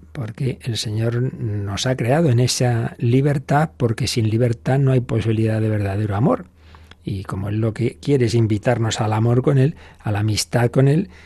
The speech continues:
pues para ello tiene que dejarnos libres. Y la libertad implica el riesgo de que digamos que no. Por eso, a partir de hoy, vamos a explicar un poquito, siempre en el misterio, porque realmente es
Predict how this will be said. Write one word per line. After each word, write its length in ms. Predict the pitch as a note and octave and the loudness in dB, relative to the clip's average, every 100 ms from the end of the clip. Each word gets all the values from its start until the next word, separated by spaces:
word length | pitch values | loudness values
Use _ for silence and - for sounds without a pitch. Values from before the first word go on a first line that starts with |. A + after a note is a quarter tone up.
| - - - | -20 -20 -6
pues 180 | B2+ | -6
para 220 | - G#2+ G#2 | -4 -4 0
ello 160 | A#2+ | 0
tiene 160 | C#3+ C3+ | 2 2
que 60 | |
dejarnos 400 | A2+ A#2+ A2+ A#2+ | 2 -2 -2 0
libres. 340 | B2 D3 G2+ F#2+ | 2 2 0 -6
Y 60 | |
la 100 | G2 | -6
libertad 320 | F#2+ G#2 G2+ A#2+ | -6 -6 -2 0
implica 360 | A#2 B2 B2+ | 2 0 2
el 120 | B2 | 2
riesgo 520 | A#2 B2 B2+ B2 C#3+ D3 | 4 6 6 6 2 0
de 120 | A2 | 0
que 100 | G#2+ | 0
digamos 440 | G#2 G#2 G#2 F#2 | -2 -2 -2 -4
que 100 | - | -8
no. 140 | - - | -12 -2
Por 160 | D3 | 2
eso, 240 | D3+ - C3+ - - - - | 2 2 -4 -8 -20 -20 -20
a 80 | - | -6
partir 380 | A2+ G#2 B2 A#2+ | -6 2 2 4
de 100 | B2 | 4
hoy, 180 | C3+ - - - - | 4 -2 -16 -20 -6
vamos 500 | A2 G#2+ A2 G2+ - - | -4 -2 -2 -4 -8 -8
a 200 | A#2 G2+ | -6 -4
explicar 460 | - A2 G#2+ A#2+ | -4 -4 0 0
un 60 | G#2 | 0
poquito, 420 | G#2+ G#2+ D3 B2+ | -2 0 2 2
siempre 380 | A#2 G2+ G2 F#2 | 0 -2 -4 -4
en 100 | F2 | -2
el 160 | F#2+ F2 | -2 -2
misterio, 540 | F#2 - F3+ G#3+ B2 | -4 -2 0 4 2
porque 200 | G#2+ G2+ | 0 -4
realmente 440 | G2+ G#2 G#2+ G#2+ | -2 -2 -2 -2
es 120 | A2 | -4